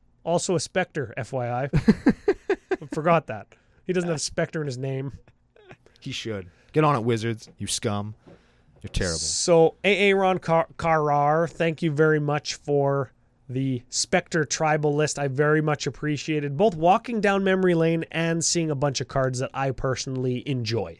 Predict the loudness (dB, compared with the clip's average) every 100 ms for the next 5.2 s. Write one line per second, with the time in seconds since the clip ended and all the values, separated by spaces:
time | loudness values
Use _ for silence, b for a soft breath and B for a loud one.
0 | -8 -6 -4 -2 -2 0 0 0 2 2
1 | 2 2 2 4 4 2 0 0 0 0
2 | 0 -2 -2 -6 -8 -14 -6 -2 0 0
3 | 0 -2 -2 -6 -16 _ -8 -6 -6 -8
4 | -12 _ 0 4 2 0 -2 -2 -2 -2
5 | -6